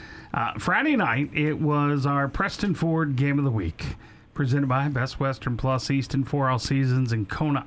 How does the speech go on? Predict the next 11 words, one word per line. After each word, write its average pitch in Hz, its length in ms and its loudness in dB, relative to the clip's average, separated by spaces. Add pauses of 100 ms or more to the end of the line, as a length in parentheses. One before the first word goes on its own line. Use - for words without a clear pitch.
Ice. 107 460 0 (600)
And, 165 540 2
uh, 160 140 0 (500)
I, - 120 -10 (120)
I, 127 220 -2
I 147 100 -2
kinda 247 380 0
felt 190 340 0
like 170 400 0 (1000)
it 190 240 -2
was 170 500 2